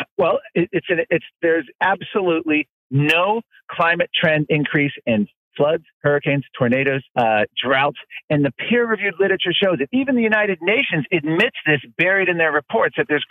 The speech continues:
currently no, uh, what they would say, mankind signal in that. So if you go and look, she's talking about the Bahamas right now. Yeah, that was a record hurricane for the Bahamas, but it was not a record hurricane. It was a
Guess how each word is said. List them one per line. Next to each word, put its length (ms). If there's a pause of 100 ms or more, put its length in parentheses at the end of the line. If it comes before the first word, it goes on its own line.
(100)
currently 320
no, 460 (400)
uh, 60 (120)
what 160
they 100
would 160
say, 140
mankind 1000 (280)
signal 300
in 120
that. 200 (420)
So 180 (320)
if 200
you 120
go 220
and 140
look, 100 (100)
she's 120
talking 260
about 160
the 80
Bahamas 480
right 160
now. 80
Yeah, 220
that 120
was 100
a 140
record 300
hurricane 420
for 80
the 60
Bahamas, 400 (160)
but 80
it 80
was 140
not 280 (160)
a 80
record 380 (120)
hurricane. 560 (340)
It 120
was 120
a 80